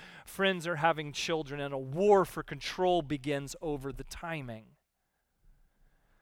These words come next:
Temptation to compromise, to take control back from God. A person suffering from chronic pain feels the impact of their body sort of breaking down, and pain increases.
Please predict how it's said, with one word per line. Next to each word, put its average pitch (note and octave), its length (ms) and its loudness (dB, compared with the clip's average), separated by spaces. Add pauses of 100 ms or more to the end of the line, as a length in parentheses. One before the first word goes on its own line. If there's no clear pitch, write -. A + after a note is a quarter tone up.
(360)
Temptation G3 580 2
to F#3 60 -4
compromise, D#3 880 4
to - 100 -10
take F#3+ 280 2
control F3+ 380 -2
back E3 260 4
from D3 240 -12
God. C#3+ 400 -4 (1400)
A - 40 -20
person G3+ 340 4
suffering G#3 320 4
from F3 160 -10
chronic G#3 400 4
pain F#3 400 2 (240)
feels G#3 220 0
the G3+ 140 -2
impact G#3 400 6
of G3 60 0
their F3 140 0
body F3 520 6 (200)
sort G#3 180 2
of C#3 160 -8
breaking F#3 540 4
down, F3+ 360 8
and D#3 200 -8
pain G#3 440 -2
increases. F3 920 -4